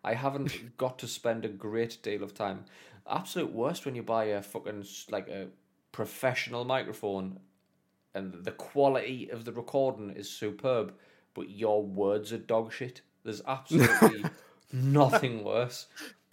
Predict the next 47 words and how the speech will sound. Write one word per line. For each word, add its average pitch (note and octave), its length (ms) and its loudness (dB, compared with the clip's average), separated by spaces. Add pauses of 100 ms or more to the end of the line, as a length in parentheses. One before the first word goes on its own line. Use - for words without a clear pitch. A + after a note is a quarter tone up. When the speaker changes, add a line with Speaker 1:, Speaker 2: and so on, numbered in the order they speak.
Speaker 2:
There's D3 240 4
no F3+ 200 10
software E3 540 6
for C#3+ 120 0
that, D3+ 260 8
I'm C#3+ 120 4
afraid. A#2+ 400 0
Speaker 1:
There G#2+ 260 2
ain't C3 260 -2
no A#2 180 0
software B2 460 4
that's A#2+ 160 0
correct A2 420 -4
on G2+ 160 -2
that. A2+ 240 -6 (200)
Or A2+ 220 2
my G#2+ 220 2
whiskey G#2 480 -2
mouth. A2+ 380 -6 (140)
There's, C3 240 -2 (840)
<laughs> - 0 -
Speaker 2:
<laughs> - 0 - (920)
Speaker 1:
there's A#2+ 220 0
no, B2+ 320 0
there's A2+ 200 -8
no B2+ 140 -2
clip C#3 380 0
guard C#3 260 4
for C3+ 180 -4
a C3 60 -2
whiskey C#3+ 340 -2
mouth. C#3+ 260 -6 (1120)
But, B2+ 220 -6
uh, B2 380 2
I, A#2 360 -2
I A#2+ 60 -4
f-, - 240 -14
I A#2+ 80 -4
haven't C#3 280 0
spent B2 260 -6
a G#2+ 40 -8
great B2 480 -8
deal G#2 200 -2
of F#2+ 100 -8
time F#2+ 260 -6
with F2 100 -10
it. A2 140 -14